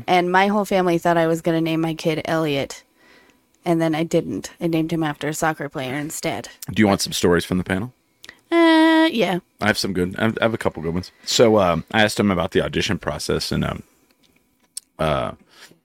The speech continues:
Speaker 2: C. Thomas Howell was saying, or Thomas Howell, whatever he goes by,
Speaker 1: <laughs>
Speaker 2: was saying that, uh, he had just finished Outsiders. And his dad, he was, just got out of school, and his dad's like, "Hey, we're gonna go over and see this guy,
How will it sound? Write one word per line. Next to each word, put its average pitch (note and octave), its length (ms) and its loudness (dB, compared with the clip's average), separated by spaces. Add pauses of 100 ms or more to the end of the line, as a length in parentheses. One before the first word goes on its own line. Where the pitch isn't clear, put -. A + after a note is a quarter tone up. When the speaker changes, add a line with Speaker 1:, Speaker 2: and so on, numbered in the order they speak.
(480)
Speaker 2:
C. A#2 180 0
Thomas G#2 280 0
Howell F#2 220 2
was E2+ 120 -2
saying, E2+ 300 0
or E2 100 -2
Thomas E2 360 -6
Howell, D#2+ 180 -6
whatever E2 200 -2
he D#2+ 40 -2
goes D#2+ 140 0
by, D#2+ 180 -2 (280)
Speaker 1:
<laughs> F#3+ 260 -12
Speaker 2:
was G2 140 0
saying G2+ 340 4
that, F#2 260 0
uh, D#2+ 140 4
he F#2+ 160 -2
had E2+ 160 0
just G2+ 480 2
finished - 840 -2 (1300)
Outsiders. A1+ 720 -4 (1000)
And F2+ 120 0
his D#2+ 120 -4
dad, F2+ 280 2
he F#2+ 80 -2
was, F2+ 140 -4
just A2 260 -2
got F#2 160 2
out E2+ 140 0
of D#2+ 60 -4
school, D#2+ 360 -2
and D2+ 100 -2
his D2 120 -8
dad's D#2+ 280 -2
like, D#2+ 140 -4
"Hey, A2+ 160 0
we're G#2+ 120 -2
gonna G#2+ 180 0
go F#2+ 220 4
over F2+ 180 2
and E2 180 0
see - 160 -2
this E2 220 -4
guy, D#2 440 0